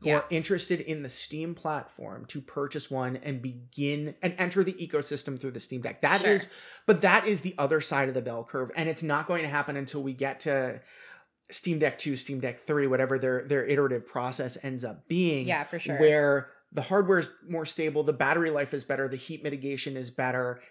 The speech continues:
Speaker 1: and the library for verified games is significantly bi-, bigger. I mean, we're seeing great games, and there are ways, if you're a power user, you can go in, you can download,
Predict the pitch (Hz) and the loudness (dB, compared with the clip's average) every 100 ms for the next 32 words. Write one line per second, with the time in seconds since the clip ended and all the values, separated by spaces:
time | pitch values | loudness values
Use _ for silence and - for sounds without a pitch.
0 | _ 175 156 147 131 127 127 123 117 110 | _ -2 0 0 2 0 0 0 0 -2
1 | 110 - _ _ _ - 143 117 120 127 | -8 -14 _ _ _ 0 2 2 2 2
2 | 123 127 113 107 110 107 104 101 135 - | 0 -4 -8 -10 -12 -12 -12 -10 -6 -4
3 | 131 113 110 104 107 107 131 131 139 160 | -4 -6 -12 -12 -10 -4 -4 0 0 2
4 | 117 107 - - - _ - 180 190 170 | 0 -4 -14 -20 -20 _ 2 4 4 2
5 | 175 175 - 208 185 131 147 170 165 147 | 0 0 0 2 0 2 2 2 -2 -6
6 | 143 127 120 - - _ _ _ _ _ | -6 -8 -8 -10 -12 _ _ _ _ _
7 | _ - - 208 196 214 208 190 151 143 | _ -16 -2 4 6 8 8 6 6 2
8 | 156 139 143 147 151 143 143 135 135 127 | 2 2 2 2 2 2 0 0 0 0
9 | 135 131 147 135 143 139 135 131 127 139 | -4 -8 -6 0 0 0 -2 -4 -6 -4
10 | 127 131 135 127 127 127 | -2 0 2 2 0 -2